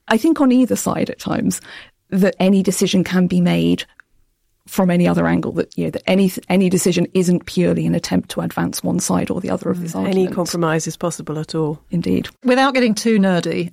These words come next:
Speaker 2: coming back to the same question rule just for a moment, I think this is very much tangled up with the fact that we had this extraordinary situation of a minority government just at the time when we were debating this very, very divisive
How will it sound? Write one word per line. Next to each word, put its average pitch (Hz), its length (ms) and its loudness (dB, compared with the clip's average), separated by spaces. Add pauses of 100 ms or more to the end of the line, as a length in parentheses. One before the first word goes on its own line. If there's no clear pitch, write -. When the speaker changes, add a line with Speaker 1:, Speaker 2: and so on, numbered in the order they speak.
Speaker 2:
coming 247 280 2
back 240 280 -2
to 220 100 -2
the 202 100 -2
same 202 420 4
question 190 420 0
rule 185 320 4
just 190 320 0
for 196 100 0
a 196 60 4
moment, 190 640 0 (360)
I 214 100 2
think 254 300 0
this 226 180 2
is 208 100 0
very 220 220 2
much 214 240 0
tangled 196 400 2
up - 320 -2
with 180 100 -8
the 196 100 -6
fact 196 280 -2
that 185 180 0
we 190 140 0
had 196 220 0
this 202 200 -2
extraordinary 202 800 2
situation 180 600 -2
of 175 120 -6
a 175 80 -4
minority 180 580 -2
government 180 540 -2
just 220 380 0
at 202 100 -4
the 196 80 -6
time 185 280 0
when 170 140 0
we 175 100 2
were 180 120 2
debating 180 520 -4
this 180 140 -6
very, 175 420 -2
very 175 360 -2
divisive 185 760 -4